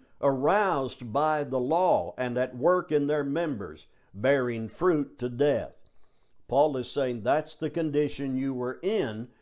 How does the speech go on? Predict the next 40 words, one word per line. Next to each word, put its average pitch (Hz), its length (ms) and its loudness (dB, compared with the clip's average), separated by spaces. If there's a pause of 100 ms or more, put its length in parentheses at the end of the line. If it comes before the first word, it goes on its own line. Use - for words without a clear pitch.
(220)
back 151 380 2
under 143 280 0
the 123 180 -2
dominion 156 720 0
of 123 220 -2
the 123 100 0
law, 123 600 4 (320)
and 127 200 -2
you 147 120 0
were 127 300 -2
in 226 260 2
that 139 280 0
condition 113 720 -6 (240)
not 160 380 2
because 143 480 2
the 117 120 -2
law 175 520 4
was 117 320 -2
to 120 140 -8
blame, 117 640 -2 (400)
but 127 240 -2
because 120 480 -4
you 139 240 0
chose 120 600 -4
to 127 100 -6
disobey 110 800 -6
it. 76 180 -14 (1120)
Now 196 220 0
he 147 160 0
says 151 320 2
in 156 200 0
the 127 80 -2
present, 226 640 0 (640)
he's 123 160 -4
writing 127 440 0
to 131 100 -6
the 113 100 -6
Christians 110 600 -6
in 104 200 -6
Rome, 120 360 -4